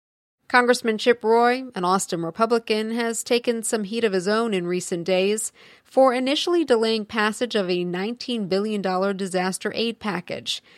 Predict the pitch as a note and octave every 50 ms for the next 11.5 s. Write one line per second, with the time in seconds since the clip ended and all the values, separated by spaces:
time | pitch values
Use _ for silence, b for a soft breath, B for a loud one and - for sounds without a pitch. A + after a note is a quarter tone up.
0 | b b b b b b F#3+ F3 G3+ G#3 G#3 G#3 F3 F#3+ F#3 F3+ F3 - - A3+
1 | A3 A3 - F#3+ F3+ E3+ D3+ - F3+ E3 G3 G#3 G3+ A3 A3 A3 A3+ G#3+ - -
2 | G3 G3+ G#3 G3+ F#3+ G3+ - F3+ - - G#3+ A#3 B3 A#3+ - A3+ G3+ F#3+ F3 E3+
3 | - - G#3 G3 G3 F#3 E3+ F#3+ F#3+ F#3 G#3 G#3 G#3+ A3 A3+ A#3 - b b b
4 | b b b b b - G#3+ F#3 G3 F#3+ F#3+ G#3 A3+ G#3+ - G3+ G3 G3+ G#3 G3+
5 | G3 F#3 - - G#3 A3 A#3+ B3 G#3+ F#3+ F3+ F3 F3 F3 D#3 E3+ D#3+ E3 E3 E3+
6 | F3+ F3+ - - A3+ G#3 - - A3 G3+ - - - - - - - - - -
7 | _ b b b b b b b C4+ C4 - B3+ C4 B3+ B3 B3 B3+ A#3+ G#3+ A#3
8 | A3+ A3+ A3+ A3+ A3+ G#3+ A3 A3+ A3 A#3 A#3 A#3 A#3 - A3+ G#3 G3+ G3+ G3 F3+
9 | D#3 - F3+ G3+ G#3+ G#3+ - - G3 G#3 G#3+ G3+ - - F3+ F3+ G3 A3 G#3+ -
10 | - - - F#3+ F#3 F#3 F#3 F#3 F3+ F#3 - A3 G3 G3 G3+ F#3+ - - G3 G3+
11 | G3+ G#3 G#3 F3 F3 F#3+ F#3+ F#3+ F#3+